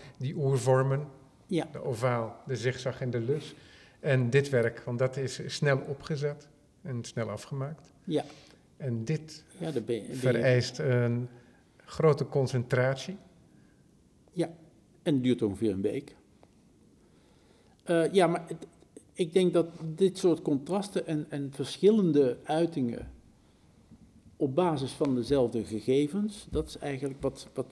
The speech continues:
Speaker 2: mij, wat mij boeit. Ehm, er is ooit een kunstenaar, collega, die zei na het zien van mijn werk, zei die: "Ja,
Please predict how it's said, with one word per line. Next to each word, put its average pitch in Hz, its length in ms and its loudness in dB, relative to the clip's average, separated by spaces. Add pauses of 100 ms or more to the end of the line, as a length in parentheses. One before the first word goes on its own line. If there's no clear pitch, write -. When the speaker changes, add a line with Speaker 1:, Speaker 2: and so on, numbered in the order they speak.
Speaker 2:
mij, 123 480 -4
wat 127 200 -6
mij 117 220 -2
boeit. 110 460 -2 (2250)
Ehm, 120 480 -2 (420)
er 131 80 -6
is 147 100 -8
ooit 147 240 -8 (460)
een 131 180 -10
kunstenaar, 131 760 -2 (500)
collega, 135 640 0
die 113 340 -6 (420)
zei 123 400 0
na 117 140 -2
het 110 140 -8
zien 117 200 -2
van 113 160 -4
mijn 110 200 -2
werk, 107 240 0
zei 110 160 -4
die: 110 120 0
"Ja, 135 180 0